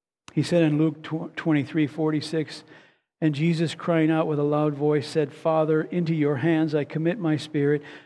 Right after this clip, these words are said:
Having said this, he breathed his last. He hands himself over to God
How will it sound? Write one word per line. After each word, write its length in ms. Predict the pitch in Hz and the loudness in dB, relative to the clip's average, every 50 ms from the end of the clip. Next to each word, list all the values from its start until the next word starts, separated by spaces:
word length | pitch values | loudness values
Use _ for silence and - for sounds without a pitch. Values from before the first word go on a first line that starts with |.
| _ - | _ -4
Having 340 | - 165 165 165 180 175 143 | 0 0 2 2 0 -2 -2
said 360 | - - 180 175 175 156 139 | -4 -2 0 0 0 0 0
this, 360 | 156 156 147 123 - - - - - - _ _ _ _ _ _ _ _ _ _ - | 0 0 0 0 -4 -14 -16 -20 -20 -20 _ _ _ _ _ _ _ _ _ _ 0
he 100 | 202 185 | 0 0
breathed 400 | 160 139 165 175 175 175 156 120 | 2 2 2 4 4 2 2 0
his 200 | 151 156 139 131 | -2 -4 -2 -2
last. 720 | 151 151 156 151 151 143 131 123 117 - - - - - - - - _ _ _ _ _ _ _ _ _ _ _ _ _ _ _ _ _ _ _ _ _ _ _ - | -2 0 0 0 0 -2 -4 -8 -10 -12 -14 -16 -18 -18 -20 -20 -20 _ _ _ _ _ _ _ _ _ _ _ _ _ _ _ _ _ _ _ _ _ _ _ 0
He 100 | 202 170 | 0 2
hands 300 | 123 190 196 196 190 156 | 2 2 2 2 0 0
himself 400 | 185 165 - - 202 180 151 - | 0 -2 0 2 2 2 2 2
over 240 | 190 185 180 175 170 | 0 0 2 2 0
to 80 | 170 | 0
God 440 | 151 180 185 190 180 170 165 160 160 | 2 2 2 4 4 4 4 2 0